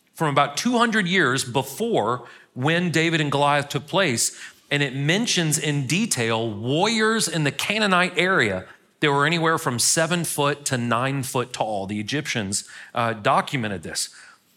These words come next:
We have also found in the last century two skeletons in the East Bank that they were female skeletons. So these are women who tend to be a little bit shorter than men, but these skeletons were over seven foot tall.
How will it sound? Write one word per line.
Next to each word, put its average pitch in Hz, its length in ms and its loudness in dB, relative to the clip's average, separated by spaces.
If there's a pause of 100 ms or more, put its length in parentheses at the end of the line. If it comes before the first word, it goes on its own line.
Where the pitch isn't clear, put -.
(180)
We 160 100 2
have 160 120 2
also 247 400 4
found 156 480 4
in 160 120 0
the 151 60 4
last 139 320 6
century 127 640 -2 (400)
two 240 300 2
skeletons 190 800 4
in 151 100 0
the 147 180 0
East 180 320 0
Bank 139 360 0
that 139 120 0
they 143 80 2
were 135 140 2
female 196 480 0
skeletons. 117 680 -2
So - 80 -4
these 131 160 -4
are 143 60 0
women 151 300 -2
who 127 120 -2 (220)
tend 156 180 -2
to 180 60 -2
be 170 80 0
a 175 60 2
little 175 140 0
bit 175 120 -2
shorter 180 240 0
than 143 160 -2
men, 160 220 0 (240)
but 156 100 -4
these 143 140 0
skeletons 180 520 2
were 147 200 0
over 151 280 2
seven 143 420 2
foot 131 220 -4
tall. - 480 -4